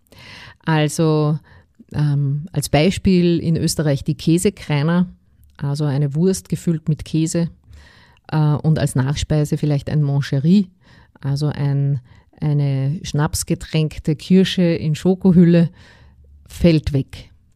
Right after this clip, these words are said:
Ist aber auch für alle anderen von uns gesundheitlich gesehen kein großer Verlust, auch wenn's geschmacklich manchmal eine große Freude ist. Und wichtig im Fall der Fälle, ähm,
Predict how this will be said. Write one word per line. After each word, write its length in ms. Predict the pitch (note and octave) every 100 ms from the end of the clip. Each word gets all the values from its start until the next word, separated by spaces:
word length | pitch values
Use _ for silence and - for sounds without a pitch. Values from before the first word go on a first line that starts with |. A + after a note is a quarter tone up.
| _ _ _ _
Ist 260 | E3 D#3+ -
aber 320 | D#3+ E3+ -
auch 200 | D#3 D#3+
für 200 | - F3+
alle 200 | D#3 D#3+
anderen 420 | C#3+ E3+ F3+ F3
von 140 | F3+ E3+
uns 240 | E3+ D#3+
gesundheitlich 800 | - - F3+ C#4 A3 F#3 F#3 F3+ -
gesehen 380 | F3 D3+ D3+
kein 220 | D3+ D3+ D3+
großer 560 | D3+ C#3+ - D3 D3 - - _
Verlust, 580 | - E3 G3+ B3 - -
auch 260 | D3 D3+
wenn's 400 | D3 D3+ - - - - -
geschmacklich 640 | D#3 C#3 C3 C3 E3+ D#3 C#3
manchmal 400 | C3 B2+ C#3+ C#3+
eine 140 | D3
große 380 | - D3 - D#3+
Freude 400 | - - C3 B2+
ist. 280 | - - - _ - - - - - _
Und 380 | F3 E3+ E3+ D#3
wichtig 400 | G3+ - A3 G3
im 140 | F#3+
Fall 260 | F3+ D#3+ D3+
der 100 | D#3+
Fälle, 480 | - D#3+ F#3 A3+ B3 A#3 _ -
ähm, 640 | F3 E3+ E3+ E3+ E3+ E3+